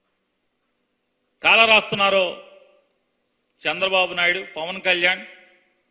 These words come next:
భారతీయ జనతా పార్టీ ముగ్గురు కలిసి ఇంత కిరాతకంగా ప్ర-, వీరు చేసేటువంటి ఈ కిరాతక చర్యల్ని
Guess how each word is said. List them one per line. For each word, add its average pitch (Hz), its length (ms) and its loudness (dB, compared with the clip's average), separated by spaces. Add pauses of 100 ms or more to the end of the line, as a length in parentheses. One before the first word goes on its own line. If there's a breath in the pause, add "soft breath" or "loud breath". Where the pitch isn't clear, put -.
భారతీయ 214 340 4
జనతా 175 280 -2
పార్టీ - 340 -12 (960)
ముగ్గురు 190 320 -4
కలిసి 208 720 2 (640)
ఇంత 147 140 -14
కిరాతకంగా 185 640 -2
ప్ర-, 156 300 -10
వీరు - 420 -14
చేసేటువంటి 170 540 -6
ఈ 131 240 -12
కిరాతక 175 680 -4
చర్యల్ని 190 340 0